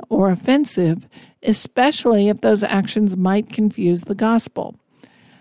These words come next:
There was nothing sinful in a woman removing her head covering, but it was not wise given the cultural reaction to it in Corinth. So I would say wearing head coverings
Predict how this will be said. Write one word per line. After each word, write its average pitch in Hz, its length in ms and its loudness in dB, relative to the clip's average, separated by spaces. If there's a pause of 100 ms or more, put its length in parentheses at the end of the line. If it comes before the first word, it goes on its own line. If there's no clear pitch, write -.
(160)
There 214 140 4
was 220 180 2
nothing 226 380 2
sinful 240 560 2
in 233 140 4
a 226 40 4
woman 220 360 4
removing 208 500 4
her 190 140 0
head 233 280 -2
covering, 214 560 2 (360)
but 220 100 2
it 226 100 4
was 208 200 2
not 220 440 0
wise 202 540 0
given 202 720 2
the 180 80 -2
cultural 220 680 0
reaction 196 600 -2
to 175 220 0
it 175 220 -2
in 190 140 -2
Corinth. - 560 -2 (500)
So 214 300 -2
I 208 220 0
would 247 180 -2
say 208 340 -2
wearing 214 460 0
head 233 340 -4
coverings 208 560 0